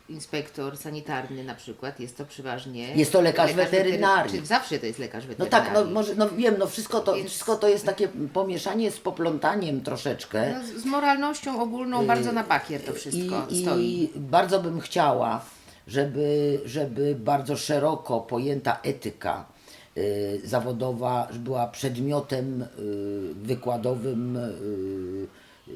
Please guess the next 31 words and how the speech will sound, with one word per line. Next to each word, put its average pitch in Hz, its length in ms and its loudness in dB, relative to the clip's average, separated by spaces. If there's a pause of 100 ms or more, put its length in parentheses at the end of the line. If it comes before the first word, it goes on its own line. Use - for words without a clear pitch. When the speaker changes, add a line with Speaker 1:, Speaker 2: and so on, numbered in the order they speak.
(180)
Speaker 2:
nie 123 140 -2
tylko 127 300 -6
na 120 120 -4
medycynie, 113 560 -4
ale 117 240 -2
i 117 120 -2
na 107 100 -4
weterynarii, 107 680 -4
żeby 107 180 -8
to 127 100 -4
było 120 200 -2
bardzo, 117 420 -4
że 123 80 -10
to, 147 180 -8
bo 135 60 -10
to 165 80 -6
jest 147 120 -4
bardzo, 156 340 4
bardzo 156 320 0
specyficzne, 143 640 -8
to - 140 -8
są, 131 260 -4 (520)
y, 120 420 -2
to 143 100 0
są 131 260 -2
zawody. 120 480 0 (200)
Jeszcze 202 280 4
wrócę 170 380 0
do, 151 580 2
do 135 560 0 (120)
tego, 143 640 2